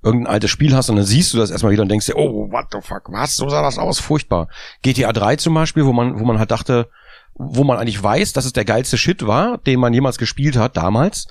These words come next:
Ähm, und wenn man das heute aber so anguckt, wie lächerlich das eigentlich inzwischen, also wie schlecht gealtert <laughs> das eigentlich inzwischen aussieht,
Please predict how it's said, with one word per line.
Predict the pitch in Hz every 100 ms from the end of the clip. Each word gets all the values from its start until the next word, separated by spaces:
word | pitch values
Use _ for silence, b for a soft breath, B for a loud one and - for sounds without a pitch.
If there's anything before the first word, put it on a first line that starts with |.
| B B B B -
Ähm, | 110 110 113 113 113 120 -
und | 113
wenn | 127
man | 127
das | -
heute | 139 170
aber | 131
so | 113
anguckt, | 110 131 160 - - -
wie | 104
lächerlich | 107 151 170 139 -
das | 107
eigentlich | 104 107
inzwischen, | 110 - 117 113
also | - 104
wie | 107
schlecht | - 123 -
gealtert | 113 117 -
<laughs> | 143
das | - -
eigentlich | 135 104
inzwischen | 131 - 120 127
aussieht, | 101 117 156